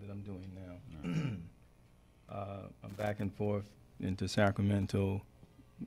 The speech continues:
Speaker 1: sitting at the table with folks.
Speaker 2: Mm-hmm.
Speaker 1: Uh, but whatever I am, <clears throat> and whatever people say I am,
Speaker 2: Mm-hmm.
Speaker 1: that will never negate the fact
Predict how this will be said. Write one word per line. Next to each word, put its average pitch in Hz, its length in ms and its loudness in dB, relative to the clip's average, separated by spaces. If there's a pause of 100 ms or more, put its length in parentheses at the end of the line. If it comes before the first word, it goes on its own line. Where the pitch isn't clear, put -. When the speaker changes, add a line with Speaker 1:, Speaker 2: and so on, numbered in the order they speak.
Speaker 1:
sitting 110 360 4
at 101 100 -4
the - 180 -10
table 101 300 0
with 104 80 -6 (160)
folks. 95 300 -6 (180)
Speaker 2:
Mm-hmm. - 1160 -12
Speaker 1:
Uh, 104 400 6 (760)
but 113 140 6
whatever 131 400 8
I 117 260 6 (100)
am, 123 400 4 (380)
<clears throat> - 340 -14
and 127 400 8 (600)
whatever 107 400 2 (800)
people 123 220 2
say 143 180 2
I 123 120 2
am, 90 260 -4 (400)
Speaker 2:
Mm-hmm. - 1400 -14
Speaker 1:
that 127 180 8
will 117 100 4
never 131 300 6
negate 120 360 4
the 107 80 -4
fact 120 420 2